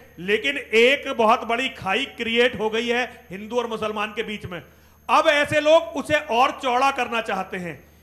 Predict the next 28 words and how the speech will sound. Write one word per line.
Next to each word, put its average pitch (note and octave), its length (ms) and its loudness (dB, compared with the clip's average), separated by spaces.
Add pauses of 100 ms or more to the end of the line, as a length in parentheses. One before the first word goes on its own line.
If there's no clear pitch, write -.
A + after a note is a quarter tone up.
(100)
यही A3 300 2
बराक B3+ 380 4
ओबामा B3 320 2
और B3 120 2
चीन C4+ 280 -8
के C#4 140 -4
राष्ट्रपति C4+ 540 -2
वगैरह B3+ 320 -2
भी C4 140 -6
कभी-कभी B3+ 500 -6
ऐसे A#3+ 240 -2
उल्टे B3 340 -2
सीधे B3 460 -4 (200)
ऊल B3+ 200 -4
जलूल B3+ 300 -2
statement B3 440 -4
देते B3 240 0
रहते C4 200 -2
हैं। B3+ 120 -6 (300)
सबसे C#4 240 0
पहले D4 320 0
यहाँ A#3 260 2
के C#4+ 160 0
मुसलमान C4 460 0
को C#4 100 -4
ये C#4 100 -2
देखना A#3+ 400 -2
चाहिए C4 440 0